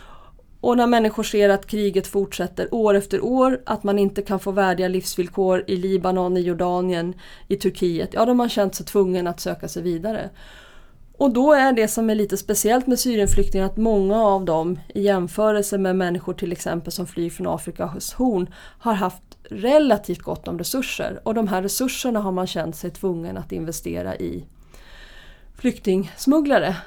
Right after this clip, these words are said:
eftersom det inte heller har funnits några legala vägar till Europa. Inte bara det att det inte har funnits kvotflyktingsystem som har fungerat, det har inte heller funnits humanitära visum eller andra sätt att färdas,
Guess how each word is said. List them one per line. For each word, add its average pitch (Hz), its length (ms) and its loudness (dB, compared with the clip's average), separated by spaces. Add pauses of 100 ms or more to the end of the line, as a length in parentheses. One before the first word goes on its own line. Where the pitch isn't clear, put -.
eftersom 208 520 0
det 202 80 4
inte 190 220 0
heller 233 380 0
har 196 100 0
funnits 175 460 -4
några 170 180 -4
legala 226 600 2
vägar 160 540 0 (300)
till 156 340 -4 (120)
Europa. 160 480 -6 (280)
Inte 196 240 -2
bara 196 200 2
det 180 100 0
att 180 80 -6
det 185 60 -4
inte 175 160 -4
har 170 40 -8
funnits 165 380 -8 (240)
kvotflyktingsystem 202 1300 2
som 254 120 0
har 220 80 2
fungerat, 190 420 2
det - 340 -8
har - 20 2
inte 202 120 -2
heller 226 360 0
funnits 190 580 -4 (460)
humanitära 190 640 2
visum 185 540 2
eller 185 160 2
andra 175 240 0
sätt - 280 -6
att 170 120 -4
färdas, 160 540 -2